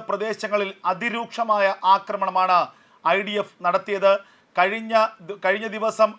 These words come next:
അർദ്ധരാത്രിക്ക് ശേഷം ഇരുപതോളം കെട്ടിടങ്ങൾ, ജെനിൻ അഭയാർത്ഥി ക്യാമ്പിന് സമീപമുള്ള ഇരുപതോളം ബഹുനില കെട്ടിടങ്ങൾ ഇസ്രായേലി സേന വ്യോമാക്രമണത്തിലൂടെ തകർത്തു എന്നുള്ള വിവരങ്ങൾ പുറത്തുവരുന്നു.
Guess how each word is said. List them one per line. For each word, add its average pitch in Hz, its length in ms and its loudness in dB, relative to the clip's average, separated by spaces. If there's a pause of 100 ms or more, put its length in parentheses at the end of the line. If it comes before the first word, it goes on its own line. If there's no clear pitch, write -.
(140)
അർദ്ധരാത്രിക്ക് 214 600 0 (100)
ശേഷം 202 280 2 (600)
ഇരുപതോളം 226 600 0 (100)
കെട്ടിടങ്ങൾ, 202 480 2 (480)
ജെനിൻ 226 340 -4 (240)
അഭയാർത്ഥി 226 560 4
ക്യാമ്പിന് 220 400 -2
സമീപമുള്ള 202 520 -2 (520)
ഇരുപതോളം 220 680 0
ബഹുനില 220 380 -4
കെട്ടിടങ്ങൾ 202 420 4 (440)
ഇസ്രായേലി 214 540 2
സേന 202 180 0 (460)
വ്യോമാക്രമണത്തിലൂടെ 208 1000 -2 (100)
തകർത്തു 202 420 -2
എന്നുള്ള 196 200 0 (100)
വിവരങ്ങൾ 190 320 -6 (100)
പുറത്തുവരുന്നു. 202 520 -4